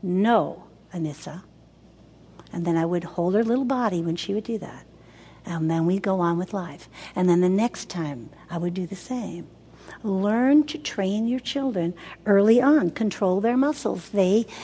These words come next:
can learn to control their muscles. This can be done prior to their speech patterns. Children understand long before they can speak. Can you train them to cry quietly? Yes or no?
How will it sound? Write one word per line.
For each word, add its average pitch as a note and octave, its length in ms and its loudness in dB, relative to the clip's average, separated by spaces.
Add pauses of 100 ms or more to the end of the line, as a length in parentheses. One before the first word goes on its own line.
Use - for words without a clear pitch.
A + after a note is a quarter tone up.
(160)
can D#4 240 10
learn F#3 200 6
to - 80 -4
control F#3+ 420 -2
their F3 140 0
muscles. F#3+ 520 -2
This A3 180 -2
can A#3+ 160 6
be A3 160 6
done A3 500 10 (440)
prior C4 640 8
to C#4+ 580 2
their B3+ 340 6
speech C#4+ 560 4
patterns. F#3+ 540 0
Children A3+ 420 0
understand G#3+ 720 0 (260)
long F#3 300 2
before F#3 320 0
they F3+ 160 -2
can F#3 180 -8
speak. F3 580 -6 (1800)
Can A3+ 160 -2
you A3 80 2
train A3+ 280 0
them C4+ 160 4
to C4+ 80 -2
cry G#3+ 340 0
quietly? G#3+ 440 -4
Yes G#3 260 -2
or A#3+ 40 -6
no? G#3+ 140 -4